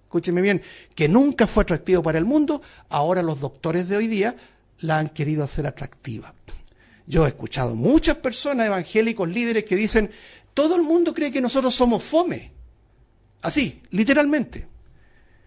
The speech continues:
Y yo en mí mismo me digo, como tratando de hablar con ese personaje ahí en la televisión, "¿cuándo la iglesia fiel ha sido atractiva para el mundo? Siempre la iglesia verdadera va a ser fome para el mundo".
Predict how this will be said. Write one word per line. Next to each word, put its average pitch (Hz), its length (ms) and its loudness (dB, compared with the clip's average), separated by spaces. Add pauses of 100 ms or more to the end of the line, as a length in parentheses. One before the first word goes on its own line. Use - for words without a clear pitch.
(180)
Y 143 120 -2
yo 196 180 4 (100)
en 170 200 2
mí 170 100 6
mismo 202 340 6
me 175 120 2
digo, 180 440 0 (880)
como 156 220 -4
tratando 156 340 0
de 143 40 2
hablar 147 200 -2
con 156 120 -4
ese 151 160 -6
personaje 165 520 -8
ahí 165 80 -4
en 156 80 -4
la 156 80 -4
televisión, 151 640 -4 (520)
"¿cuándo 254 500 0
la 202 120 2
iglesia 190 460 2
fiel 233 500 0
ha 185 80 0
sido 208 280 -2
atractiva 185 500 -4
para 165 120 0
el 151 80 -2
mundo? 277 460 0 (1080)
Siempre 285 560 6
la 226 80 6
iglesia 240 360 2
verdadera 226 600 4
va 220 80 2
a 185 60 -2
ser 214 220 2
fome 294 520 4
para 269 180 6
el 247 100 4
mundo". 247 540 -2